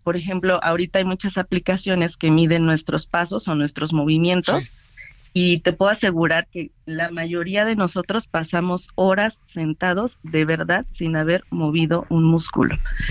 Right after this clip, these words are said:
Speaker 1: Entonces,
Speaker 2: Sí.
Speaker 1: eso también es parte del problema. ¿Qué otra
Speaker 2: Claro.
Speaker 1: cosa puede ser parte del problema? Incluso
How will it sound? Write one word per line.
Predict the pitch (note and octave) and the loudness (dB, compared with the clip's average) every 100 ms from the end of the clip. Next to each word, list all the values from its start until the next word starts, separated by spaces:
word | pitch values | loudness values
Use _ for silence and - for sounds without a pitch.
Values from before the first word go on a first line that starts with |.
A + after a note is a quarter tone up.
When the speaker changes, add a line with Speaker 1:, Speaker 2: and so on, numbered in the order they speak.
| - | -6
Speaker 1:
Entonces, | - F#3+ F#3+ - - | -2 2 2 2 2
Speaker 2:
Sí. | A3+ | 2
Speaker 1:
eso | A3+ B3+ | 2 2
también | G#3+ G3 G3+ | 2 2 0
es | G#3+ - | -2 -2
parte | F#3+ F#3 F3+ | -2 -2 -2
del | F3 E3+ | -4 -2
problema. | F3+ F3+ G3 F#3+ E3+ - | -2 0 0 -2 -4 -6
¿Qué | G3 | -4
otra | B2+ A3+ | -2 -2
Speaker 2:
Claro. | - | -2
Speaker 1:
cosa | G3+ G3+ G3+ | -6 -4 -2
puede | G3+ G3 | 2 2
ser | G3 G3+ | 2 -2
parte | - F#3+ G3 | -2 -4 -2
del | E3+ | -2
problema? | D#3+ D#3+ F3 F#3+ | 0 0 2 0
Incluso | F#3+ G3 F#3 G3+ | 0 -2 0 0